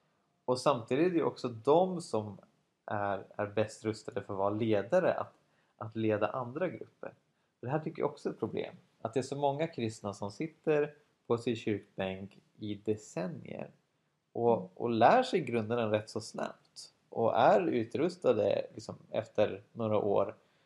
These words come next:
Speaker 1: att kunna ge det vidare och kunna undervisa andra. Eh, men får inte det utrymmet.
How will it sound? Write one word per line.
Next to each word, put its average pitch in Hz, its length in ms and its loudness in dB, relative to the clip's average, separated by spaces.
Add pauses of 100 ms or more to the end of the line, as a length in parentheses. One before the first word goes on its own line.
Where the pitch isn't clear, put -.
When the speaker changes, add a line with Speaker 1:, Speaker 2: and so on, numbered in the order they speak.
(240)
Speaker 1:
att 110 220 -4
kunna 104 320 -2
ge 107 280 4
det 104 180 2
vidare 107 520 -2
och - 60 -6
kunna 104 260 -6
undervisa 104 440 -4
andra. 120 400 -6 (920)
Eh, - 260 -6 (360)
men 127 240 2
får 147 320 2
inte 113 180 -6
det 107 140 -2
utrymmet. - 800 -8